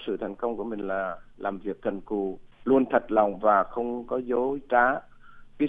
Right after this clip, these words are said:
sự thành thật là quan trọng cho cái công việc làm của mình. Mình là người nước ngoài muốn được lên làm các vai trò lãnh đạo, phải giỏi tối thiểu gấp đôi người bản xứ, có nghĩa là mình phải làm việc rất là nhiều,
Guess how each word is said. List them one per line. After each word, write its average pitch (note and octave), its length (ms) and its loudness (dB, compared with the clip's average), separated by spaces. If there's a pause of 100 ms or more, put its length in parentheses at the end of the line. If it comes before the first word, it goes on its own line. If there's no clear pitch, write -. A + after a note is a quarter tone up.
sự G#2 160 -2
thành A2 180 0
thật A2+ 180 -2
là F#2+ 100 -2
quan A2+ 260 -2
trọng F#2 360 -2
cho G#2+ 260 -2
cái B2+ 320 -4
công A2 180 -8
việc F#2+ 220 -6
làm F2+ 200 -2
của G#2+ 120 -8
mình. F#2+ 240 -4 (520)
Mình A#2+ 260 4
là A#2 100 10
người A#2 260 4
nước C3+ 180 2
ngoài G#2+ 420 4
muốn C3+ 480 0
được A2 300 -2
lên A#2+ 520 -2
làm F#2+ 280 -2 (140)
các B2+ 160 0 (140)
vai A#2 320 6
trò G2 140 8
lãnh F#2+ 240 4
đạo, D#2 340 4 (400)
phải B2 240 10
giỏi A#2+ 300 10
tối F3 240 10
thiểu C3 200 8
gấp E3+ 240 4
đôi D3 260 8
người A2 300 2
bản - 200 0 (100)
xứ, C3+ 160 4
có D#3 80 0
nghĩa C#3 140 2
là B2 100 4
mình A2 220 0
phải A2 100 -2
làm G#2+ 220 -2
việc G2 200 -4
rất C3+ 200 -6
là G2+ 400 -2
nhiều, G#2 340 0